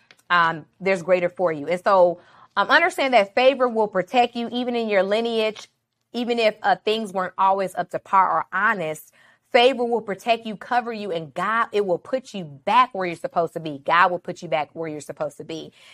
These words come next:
And so, um, even as I read this, Second Samuel verse nine, I believe that seats are changing naturally in the name of Jesus. Uh, for some people who you feel like your family was kinda like mafia, you know, they just didn't do things right.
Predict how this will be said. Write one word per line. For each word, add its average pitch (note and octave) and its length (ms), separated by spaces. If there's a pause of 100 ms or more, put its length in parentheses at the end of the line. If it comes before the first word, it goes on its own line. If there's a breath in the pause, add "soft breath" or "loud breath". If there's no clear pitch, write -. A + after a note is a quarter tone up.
(140)
And G#3 220
so, G3+ 500
um, F3+ 320
even B3 220
as A3+ 140
I G3+ 100
read G#3 400
this, E3+ 260
Second G#3 320
Samuel F3+ 640
verse D#3+ 320
nine, G3+ 680 (1200 soft breath)
I G#3 140
believe G#3 340
that F3+ 180
seats A3 300
are F#3 80
changing F3 500
naturally F#3 720
in E3 140
the D#3+ 80
name D#3 240
of C#3+ 100
Jesus. D3 640
Uh, D#3+ 200
for D#3+ 180
some G3+ 240
people F#3+ 320
who F3+ 180
you F3+ 140
feel F#3 200
like D#3+ 280
your E3 160
family F#3+ 460
was D#3 220
kinda F3 240
like D#3 220
mafia, G3 600
you F3+ 120
know, F3 120
they F#3 120
just D3+ 180
didn't D#3 260
do C4 180
things A#3+ 340
right. G#3+ 460